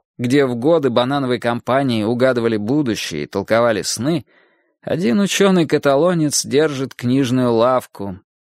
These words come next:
и в той лавке есть Sanskrit Primer. Учебник санскритского языка, английский. И он должен поспешить приобрести эту книгу,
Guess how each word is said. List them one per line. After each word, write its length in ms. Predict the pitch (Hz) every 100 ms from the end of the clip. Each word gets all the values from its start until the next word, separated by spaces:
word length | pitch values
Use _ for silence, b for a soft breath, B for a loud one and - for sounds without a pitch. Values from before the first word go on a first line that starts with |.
| _
и 80 | 123
в 80 | -
той 220 | 214 202
лавке 420 | 170 180 - 151
есть 460 | 143 160 151 - -
Sanskrit 760 | - 135 131 - - 139 143 - -
Primer. 440 | 160 139 110 71 - _ _ _ _ _ _
Учебник 440 | - 147 139 139
санскритского 680 | - 120 - 120 110 - 110
языка, 500 | 107 101 110 - 78 71 101
английский. 460 | 82 67 - - _ _ _ _ _ _ _ _ _ -
И 160 | 202
он 260 | 262 233 226
должен 340 | 208 214 220
поспешить 600 | 190 185 - 185 160 175
приобрести 580 | 175 180 185 185 - 120
эту 240 | 131 -
книгу, 460 | 185 175 101 64